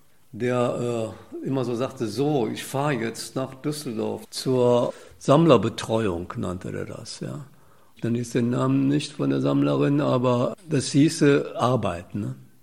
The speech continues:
Arbeit am nächsten, so Geheimdienst am nächsten, ja. Arbeit. Und man kann das eigentlich aber nur aushalten, wenn man sein Spezialgetränk vorher getrunken hat. So ungefähr, ja.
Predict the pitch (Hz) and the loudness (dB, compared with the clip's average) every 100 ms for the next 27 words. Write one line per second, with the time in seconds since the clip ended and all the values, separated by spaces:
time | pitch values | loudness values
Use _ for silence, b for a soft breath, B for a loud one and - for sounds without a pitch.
0 | _ - 135 147 131 131 - 113 104 104 | _ -6 0 2 2 -2 -4 -2 -2 -4
1 | 104 - 110 95 92 101 113 120 104 95 | -4 -8 -8 -8 -6 -4 -2 0 0 -2
2 | 113 98 117 - - 120 113 - B B | -6 -4 -4 -6 -8 -8 -8 -12 B B
3 | B - 131 127 113 98 - - b b | B -6 0 0 2 0 -4 -14 b b
4 | b _ 139 120 120 - 240 226 185 131 | b _ 0 0 -2 -6 -6 -4 0 0
5 | 131 151 160 139 - 135 135 131 117 113 | 4 4 6 4 2 4 4 4 4 2
6 | 113 113 120 131 139 127 127 131 123 120 | 0 0 0 2 4 4 4 0 0 2
7 | 120 117 117 113 110 - - b b b | 2 2 2 0 -2 -10 -20 b b b
8 | b _ - 120 110 - 117 - 135 117 | b _ -4 -2 0 -2 -6 2 2 2
9 | 107 104 - 107 95 - 117 98 95 95 | -2 -4 -4 -4 -6 -8 -6 -6 -8 -12
10 | - 98 95 110 101 85 - - _ _ | -10 -10 -8 -12 -12 -14 -20 -20 _ _
11 | _ _ - 104 92 92 - 104 104 110 | _ _ -10 -8 -10 -12 -14 -14 -12 -14